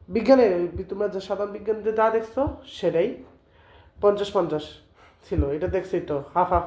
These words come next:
মার্কস আর কি। এটা কিন্তু আলাদা একশো মার্কের ছিল না আবার কিন্তু, এটা তোমরা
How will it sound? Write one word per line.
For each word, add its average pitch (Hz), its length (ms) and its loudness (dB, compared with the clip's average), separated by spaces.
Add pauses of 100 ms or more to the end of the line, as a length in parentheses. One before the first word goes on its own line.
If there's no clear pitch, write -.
মার্কস 151 280 -4
আর 147 120 -12
কি। 127 100 -14 (760)
এটা 180 160 0
কিন্তু 208 180 2
আলাদা 202 220 4
একশো 208 200 -4
মার্কের 208 260 -2
ছিল 180 100 -6 (100)
না 147 100 -2
আবার 127 200 -8
কিন্তু, 123 200 -12 (460)
এটা 147 140 -14
তোমরা 165 140 -2